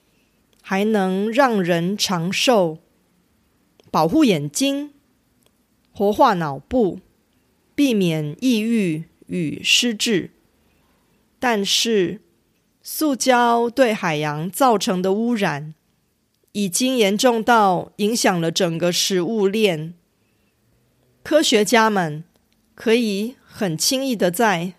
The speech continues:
海鲜中检测出塑胶微粒，而这些海鲜中的塑胶微粒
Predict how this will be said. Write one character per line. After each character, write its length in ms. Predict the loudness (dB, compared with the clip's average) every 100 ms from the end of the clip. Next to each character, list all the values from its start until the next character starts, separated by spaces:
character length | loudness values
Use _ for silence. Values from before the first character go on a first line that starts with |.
| _
海 260 | -8 -4
鲜 300 | -2 0 0
中 420 | 2 2 2 -4 -12 _ _ _ _ _
检 260 | -4 -4 -2
测 300 | 2 2 2
出 640 | -2 0 2 2 0 -4 _
塑 340 | -12 -6 -2 0
胶 240 | 2 4
微 240 | 4 2 -2
粒， 440 | -2 -4 -4 -10 _ _ _ _ _ _ _ _ _
而 460 | 2 4 4 0 -6 _ _ _
这 140 | -2 0
些 160 | 2 0
海 240 | 0 -2
鲜 240 | -2 -4
中 260 | 0 0 0
的 280 | -2 -2 -4
塑 280 | -6 -4 0
胶 220 | 2 4
微 240 | 4 2
粒 360 | 0 -4 -6